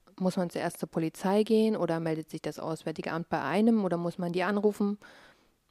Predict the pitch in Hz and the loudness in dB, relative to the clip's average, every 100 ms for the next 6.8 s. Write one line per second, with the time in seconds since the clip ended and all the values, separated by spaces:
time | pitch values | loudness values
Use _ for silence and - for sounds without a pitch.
0 | _ _ _ _ 202 202 202 220 - 196 | _ _ _ _ 4 6 6 6 6 4
1 | 185 202 202 196 180 - 175 190 190 - | 6 4 0 -2 -2 0 2 2 2 2
2 | 185 180 180 208 214 208 196 208 214 202 | 2 4 6 6 6 2 0 0 0 0
3 | 202 202 196 185 - 175 170 175 165 - | 0 0 -2 -4 -2 0 2 2 0 -2
4 | 175 175 170 180 185 208 220 - - - | -4 -2 -4 -2 0 2 2 -2 -20 -16
5 | - 185 180 185 - 165 175 - 165 185 | -2 0 2 -2 0 -2 0 -4 -2 0
6 | 196 - - 160 - - 156 160 | 0 -4 -4 -4 -6 -8 -8 -8